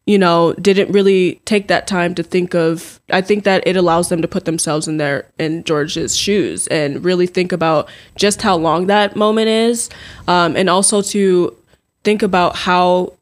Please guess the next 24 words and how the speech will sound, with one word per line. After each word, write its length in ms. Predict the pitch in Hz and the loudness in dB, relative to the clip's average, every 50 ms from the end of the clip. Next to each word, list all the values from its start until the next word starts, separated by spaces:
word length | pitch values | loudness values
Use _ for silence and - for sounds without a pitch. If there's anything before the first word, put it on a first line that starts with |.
| _ _ _ _ _ _ - 196 | _ _ _ _ _ _ -2 -2
if 100 | 196 190 | -2 0
the 80 | - 196 | 0 0
roles 280 | 175 175 180 190 185 - | 2 2 2 0 0 0
were 100 | 180 180 | -2 -2
switched, 340 | - - - 165 175 - | -2 -2 -2 -2 -2 -2
if 80 | 175 - | -4 -2
that 160 | - 170 170 | -2 -2 0
was 140 | 175 175 - | 0 0 -2
a 60 | 175 | -2
white 360 | 165 165 165 165 165 - - | -2 0 0 0 0 -2 -4
person 500 | - - 175 175 - - 165 160 160 160 | -4 -4 -2 -2 -2 -2 -4 -2 -4 -4
being 240 | 165 - 170 160 170 | -2 -2 -2 -2 -2
held 260 | 170 170 165 160 160 | -4 -2 -4 -2 -2
down, 240 | 165 165 160 151 156 | -2 -2 -2 -2 -2
like, 220 | 160 156 160 - - _ _ _ - | -4 -4 -6 -8 -12 _ _ _ -8
would 220 | 180 175 185 185 175 | -4 -2 0 0 0
it 100 | 165 175 | 0 0
have 200 | 185 180 170 - | -2 -4 -4 -4
been 180 | 170 170 165 | -6 -6 -6
that 200 | 165 160 - - | -6 -6 -8 -8
long? 320 | - - - - - - - | -8 -8 -8 -10 -10 -8 -6
Or 240 | - 170 165 160 160 | -4 -2 -2 -2 -4
would 200 | - 180 175 170 | -4 -4 -2 0
it, 220 | 165 143 - | -2 -2 -4